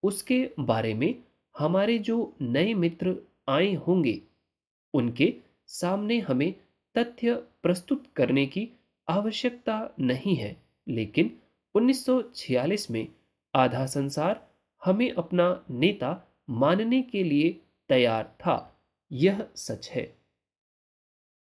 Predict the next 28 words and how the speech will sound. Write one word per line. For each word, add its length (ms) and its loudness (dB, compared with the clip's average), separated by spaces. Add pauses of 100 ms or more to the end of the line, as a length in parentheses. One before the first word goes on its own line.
(920)
उम्मीद 280 2
है 100 0
डिक्टेशन 420 -4
आपने 260 -4
लिख 300 -8
लिया 140 0
होगा। 360 -6 (440)
डिक्टेशन 440 -2
में 300 0
एक 240 2
या 80 2
दो 200 0
शब्द 240 -4
कुछ 260 -6
ऐसे 220 -2
बोल 220 2
दिए 120 0
हैं 80 0
मैंने 220 -4
जो 120 -4
डिक्टेशन 400 -10
में 100 -12
नहीं 260 -8
थे। 320 -2 (120)
जिससे 260 -4
उस 160 -4
सेंटेंस 320 -4
का 180 -4